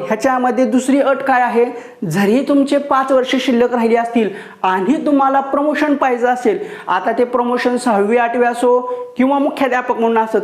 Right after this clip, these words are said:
तरी सुद्धा तुम्हाला टीईटी किंवा सीटीईटी द्यावी लागेल. जर प्रमोशन नको असेल, तर तुम्हाला टीईटीची आवश्यकता नाही. कुणाला, ज्यांचे वय वर्ष फक्त रिटायरमेंटसाठी पाच वर्ष राहिलेत,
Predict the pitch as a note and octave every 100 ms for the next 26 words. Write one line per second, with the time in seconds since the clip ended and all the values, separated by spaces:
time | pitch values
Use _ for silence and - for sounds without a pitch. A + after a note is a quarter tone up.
0 | G#3+ G#3+ A#3+ E4+ B3+ G#3+ A3+ A3+ A3+ A3+
1 | G#3+ G#3 G#3 A3 A3 G#3+ G#3+ G#3 G#3 G#3+
2 | A3+ G3 G3+ - G3+ F#3 F3 F3+ F#3+ F#3+
3 | A#3+ A3 E3+ - - - F3+ G3+ G3 A3
4 | G#3+ G3+ G3+ F#3+ F3 G3+ C4+ C#4 C#4 C#4
5 | C#4 C#4 C#4 - - - - C#4 C#4+ C#4
6 | B3+ B3 A#3+ B3 B3 B3+ A#3 A3+ F#3+ C4
7 | A3 G#3 G#3 - A#3 A#3 A#3+ - A#3 B3
8 | A#3+ A#3+ A#3 F#3 A3 A3 A3 - C#4 D4
9 | D4 - - - F3 A3 C4+ C#4+ D4+ A#3
10 | A#3+ A3+ - B3 B3 A#3+ - A#3+ A#3 A#3+
11 | B3+ B3 A#3 A3 A3 B3+ C4 B3+ A#3 A#3
12 | G3+ F#3+ A3+ G3+ F#3 F#3+